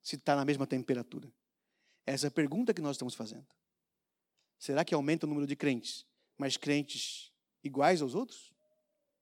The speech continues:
Um justo igual ao ímpio, que se comporta, que fala, que pensa, que vive exatamente como o outro? Então não vai dissipar as trevas.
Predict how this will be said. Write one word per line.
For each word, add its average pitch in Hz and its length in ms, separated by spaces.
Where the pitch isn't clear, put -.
Um 156 160
justo 220 300
igual 165 220
ao 147 100
ímpio, 247 320
que - 80
se 160 140
comporta, 196 680
que 143 120
fala, 247 420
que - 140
pensa, 240 480
que 165 160
vive 202 340
exatamente 262 400
como 247 160
o - 20
outro? 294 320
Então 202 200
não 208 120
vai 165 120
dissipar 202 340
as 208 60
trevas. 233 480